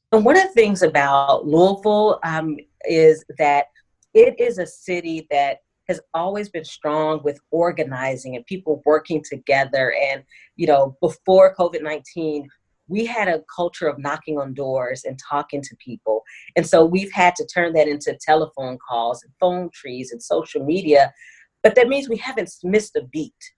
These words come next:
While we're not able to necessarily knock on the door of an elder, um, we're able to call. Um, with, we may not be able to knock on the door of a young person, but we're able to connect with them on social media. And so that has been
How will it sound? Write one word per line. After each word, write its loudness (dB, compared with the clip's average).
While 2
we're -2
not -4
able -6
to -6
necessarily -8
knock -8
on -8
the -10
door -4
of 0
an -8
elder, -2
um, -8
we're -2
able 0
to -8
call. -2
Um, -8
with, -4
we -6
may 2
not 0
be -4
able -4
to 0
knock -2
on -2
the -8
door 4
of -2
a -8
young -6
person, -8
but -4
we're -4
able -8
to -16
connect -2
with -10
them -4
on -8
social -4
media. -4
And -10
so -2
that 4
has -14
been -2